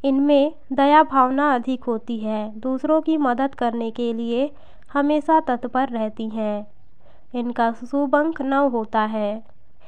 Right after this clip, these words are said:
इस अंक से संबंधित लड़कियां मेहनती होती हैं, अपनी मेहनत से हर काम को आसान बना लेती हैं।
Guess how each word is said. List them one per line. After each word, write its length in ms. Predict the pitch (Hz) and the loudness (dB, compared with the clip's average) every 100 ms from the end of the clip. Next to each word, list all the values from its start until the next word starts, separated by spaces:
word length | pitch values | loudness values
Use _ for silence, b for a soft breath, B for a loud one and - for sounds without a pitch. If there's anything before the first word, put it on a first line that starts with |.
| b b 269 | b b -4
इस 180 | 269 | 0
अंक 180 | 262 311 | 0 0
से 220 | 311 320 | 0 0
संबंधित 600 | 311 302 277 277 294 294 | 2 2 2 0 0 -2
लड़कियां 680 | 247 226 220 - 226 214 226 - b b b b - - | -2 -2 -4 -6 -4 -2 -4 -8 b b b b -14 -2
मेहनती 540 | 277 285 277 277 302 | 0 2 0 0 0
होती 380 | 339 240 226 233 | 0 -2 -4 -6
हैं, 380 | 220 214 202 208 - - | -4 -4 -4 -8 -12 -2
अपनी 320 | 269 277 302 311 | -2 2 2 2
मेहनत 460 | 262 233 240 247 - | 0 -2 -4 -4 -2
से 100 | 294 | 0
हर 180 | 254 | 0
काम 340 | 233 233 220 226 | -2 -2 -2 -2
को 160 | - | -2
आसान 480 | 233 233 254 254 302 | 0 0 -2 -2 -2
बना 360 | 269 226 220 220 | 0 -2 -2 -2
लेती 320 | 220 214 220 | -4 -4 -6
हैं। 420 | 220 226 208 208 | -6 -2 -2 -4